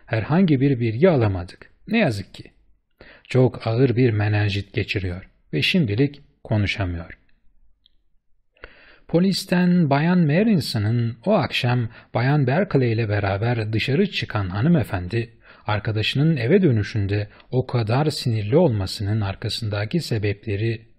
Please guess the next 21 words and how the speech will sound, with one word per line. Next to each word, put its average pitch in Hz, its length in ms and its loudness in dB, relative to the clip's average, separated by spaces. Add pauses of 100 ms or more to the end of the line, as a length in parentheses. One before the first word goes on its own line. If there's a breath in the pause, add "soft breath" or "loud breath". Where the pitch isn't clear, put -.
(120)
bilmediğini 139 500 2
açıklamış 110 640 -4
olduğunu 98 380 0
öğrendim. 92 520 -6 (920)
Bütün 269 360 2
bu 139 160 2
bilgileri 101 520 -2
edindikten 120 680 -2
sonra 95 360 -4
Watson, 95 640 -4 (460 soft breath)
peş 240 280 2
peşe 135 460 -2
birkaç 120 560 -4
pipo 107 260 -2
içerek 107 460 -6 (220 soft breath)
bilgileri 131 480 2
önem 151 340 2
derecelerine 104 680 -2
göre 120 420 -2
sınıflandırmaya 107 880 -2
çalıştım. 95 560 -8